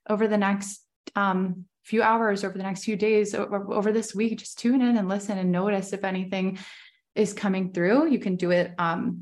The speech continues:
in that, like, much less, I don't know, formal, flowy way. You can also journal to your intuition and, you know, ask que-, any questions. Intuition,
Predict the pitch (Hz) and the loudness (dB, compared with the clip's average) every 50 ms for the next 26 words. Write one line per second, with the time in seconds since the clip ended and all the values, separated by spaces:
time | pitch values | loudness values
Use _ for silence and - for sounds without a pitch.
0 | - - 185 180 180 175 175 - - - 190 180 175 180 185 180 190 - - - | -6 -2 0 2 4 4 2 2 0 -2 -4 -4 -2 0 0 0 0 -2 -8 -10
1 | - - - - _ _ _ _ - 180 180 185 180 - - - - - - 175 | -12 -12 -14 -18 _ _ _ _ -4 -2 -2 -2 -2 -6 -10 -12 -8 -4 -2 -2
2 | 175 175 180 170 - - - 196 190 185 190 190 196 196 196 - 196 180 180 185 | 0 0 -2 -4 -6 -2 -2 0 2 2 2 2 0 -2 -4 -4 -2 0 2 2
3 | 196 214 247 262 - - - _ _ _ _ _ _ _ _ _ _ _ _ - | 2 2 2 0 -2 -6 -20 _ _ _ _ _ _ _ _ _ _ _ _ -2
4 | 240 214 214 214 214 214 214 214 208 214 202 - 185 185 185 - 226 220 202 202 | 2 4 4 4 4 2 0 0 -2 -2 -2 -2 -2 -2 0 0 0 0 0 -2
5 | - 185 185 180 180 190 220 262 294 302 294 - - - - - - _ _ _ | -2 -2 0 0 2 2 4 4 4 2 0 -6 -18 -20 -20 -20 -20 _ _ _
6 | _ - - 226 214 202 - 196 185 180 190 180 180 - 180 - - 190 196 220 | _ -4 0 0 0 0 0 -2 -4 -4 -4 -6 -6 -6 -8 -6 -4 -2 2 4
7 | 240 233 202 190 185 185 - - 185 175 175 175 185 180 - - - - - _ | 4 4 4 2 -2 -4 -4 -4 -2 -2 0 -2 -2 -4 -8 -12 -20 -20 -20 _
8 | _ - - 196 240 240 - - - 196 196 196 - 220 233 285 311 285 - - | _ -2 0 0 0 0 -2 -2 -2 -2 0 0 2 2 4 4 4 2 2 0
9 | - 196 175 - - - - 196 202 202 196 202 - 208 214 220 208 220 226 226 | -2 -2 -2 -2 -6 -6 -4 -4 -4 -4 -4 -6 -4 -2 0 0 0 0 -2 0
10 | 202 - 196 175 175 - 180 | 0 0 -2 -2 -4 -4 -6